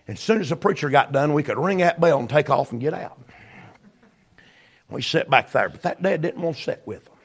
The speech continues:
I sat up here on about three quarters of the way back on the right-hand side going in, left-hand side looking back. And I don't know what happened to me,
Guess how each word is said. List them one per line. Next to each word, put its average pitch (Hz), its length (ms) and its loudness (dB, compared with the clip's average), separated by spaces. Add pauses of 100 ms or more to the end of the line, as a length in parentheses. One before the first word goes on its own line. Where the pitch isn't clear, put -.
(960)
I 135 60 -16
sat 160 240 -4
up 151 160 -2
here 151 180 0
on 127 300 -4
about 131 240 -10
three 156 140 -6
quarters 151 320 -4
of - 60 -18
the 143 40 -10
way 156 220 0
back 131 360 -4
on 117 160 -8
the 104 80 -14 (580)
right-hand 147 420 -2
side 131 260 -2
going 135 160 -4
in, 131 100 -4
left-hand 131 400 -4
side 98 240 -6
looking 110 260 -10
back. - 480 -8 (1400)
And 156 160 0
I 214 140 8
don't 208 220 0
know 175 100 4
what 170 220 2
happened 151 460 -6
to 90 40 -16
me, 90 340 -18